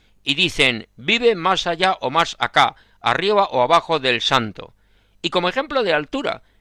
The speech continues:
es tan alto como el Santo. Y es que la imagen del corazón de Jesús está situada en el centro de la población, hasta tal punto que incluso se encuentra en medio de la calle principal, la Rambla,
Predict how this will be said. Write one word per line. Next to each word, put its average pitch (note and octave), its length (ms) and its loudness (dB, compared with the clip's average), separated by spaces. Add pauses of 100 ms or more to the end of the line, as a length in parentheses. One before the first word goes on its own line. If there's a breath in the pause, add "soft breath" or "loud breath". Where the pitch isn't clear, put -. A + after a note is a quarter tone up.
(140)
es F3 240 0
tan C#3+ 220 2
alto A3+ 360 2
como C#3 320 -4
el A#2 160 -2
Santo. G#2+ 520 -4 (480)
Y G3 140 2
es A#3 140 2
que G3+ 140 -6
la D#3+ 140 2
imagen G3+ 360 -4
del C#3+ 160 -2
corazón C#3+ 400 -2
de G3 80 -6
Jesús D#3+ 360 -10
está D#3 240 -6
situada D#3+ 580 -2
en C3+ 160 -4
el A#2+ 140 -4
centro E3+ 420 -4
de C3 100 -4
la A2 120 -4
población, G#2 560 -12 (480)
hasta C#3 200 -4
tal A#3 220 -2
punto E3+ 400 -4 (300 soft breath)
que E3+ 140 2
incluso E3+ 440 -4
se D#3+ 100 -4
encuentra A#3+ 580 0
en C#3 180 -2
medio B3+ 360 -2
de A#3 100 -2
la C#3 120 -2
calle F#3+ 240 0
principal, D#3+ 640 -4 (140)
la A#2+ 160 -6
Rambla, C#3+ 460 -2